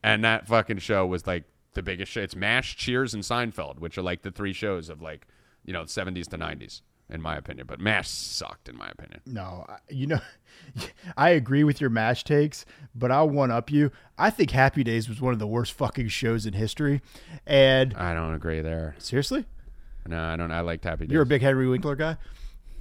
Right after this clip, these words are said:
Speaker 1: Yeah.
Speaker 2: I was not a,
Speaker 1: I don't
Speaker 2: I'm not a fan of Happy Days. Um, oh, you know what? You know what's also gone overlooked here, Tommy, is, is
Speaker 1: What's
Speaker 2: Married
Speaker 1: it?
Speaker 2: with Children. Dude, that,
Speaker 1: Oh,
Speaker 2: my
Speaker 1: yes,
Speaker 2: God.
Speaker 1: dude. You just hit the nuts. You just hit the nuts. You,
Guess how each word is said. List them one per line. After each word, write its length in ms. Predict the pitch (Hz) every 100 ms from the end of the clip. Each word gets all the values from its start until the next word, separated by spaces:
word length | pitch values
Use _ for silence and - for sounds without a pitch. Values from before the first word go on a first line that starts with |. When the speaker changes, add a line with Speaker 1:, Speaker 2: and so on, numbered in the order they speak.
| -
Speaker 1:
Yeah. 280 | 80 78 76 - - - - -
Speaker 2:
I 160 | 113
was 140 | 117 104
not 220 | 113 104
a, 40 | 98
Speaker 1:
I 40 |
don't 100 | 85 85
Speaker 2:
I'm 140 | 143
not 160 | 131 104
a 20 |
fan 200 | - 92
of 60 | 90
Happy 200 | 95 92
Days. 300 | 101 98 - - - - -
Um, 400 | 123 117 113 107 _ _ _ - _ -
oh, 280 | 240 127 95
you 100 | 135
know 100 | 262
what? 220 | 233 202 165
You 80 |
know 80 | 196
what's 180 | 226 190
also 320 | 147 170 196
gone 200 | 165 160 151
overlooked 440 | 143 139 127 135
here, 140 | 160 151
Tommy, 380 | 165 156 160 170
is, 360 | 135 131 - _ -
is 140 | 151
Speaker 1:
What's 40 | 127
Speaker 2:
Married 160 | 151 220
Speaker 1:
it? 40 |
Speaker 2:
with 100 | 196
Children. 480 | - 170 170 92 90 _ _ _ _ -
Dude, 240 | - 180 101 -
that, 160 | 233 -
Speaker 1:
Oh, 420 | 175 208 202 165
Speaker 2:
my 80 | 139
Speaker 1:
yes, 280 | 180 311 285
Speaker 2:
God. 180 | 226
Speaker 1:
dude. 200 | 202 233
You 100 | 233
just 180 | 233 240
hit 120 | -
the 80 | 233
nuts. 380 | 269 320 160 -
You 80 | 175
just 140 | 185
hit 80 | 214
the 60 | 202
nuts. 340 | 254 226 -
You, 100 | -